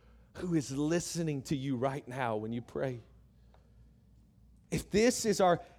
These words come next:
Heavenly Father who would give his, his one and only Son to, to die on a cross, and the Holy Spirit who would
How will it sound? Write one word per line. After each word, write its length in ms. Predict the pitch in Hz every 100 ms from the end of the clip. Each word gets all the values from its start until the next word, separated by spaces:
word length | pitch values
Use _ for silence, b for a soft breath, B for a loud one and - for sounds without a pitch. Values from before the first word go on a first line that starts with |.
| B
Heavenly 500 | - 214 226 208 196
Father 400 | - 208 214 202
who 80 | 202
would 220 | 190 147
give 320 | 151 226 233
his, 260 | 214 202 - B 254
his 220 | 220 170
one 260 | 185 220
and 120 | 220 196
only 480 | 196 226 226 202 180 B
Son 680 | - - 208 208 233 240 226
to, 140 | - 220
to 200 | 139 202
die 320 | 156 202 233
on 60 | 208
a 60 |
cross, 480 | - 214 220 226 214
and 100 | 190 B 233
the 100 | 202
Holy 320 | 180 240 226
Spirit 500 | 190 - - 226 247
who 140 | 196 226
would 220 | 214 165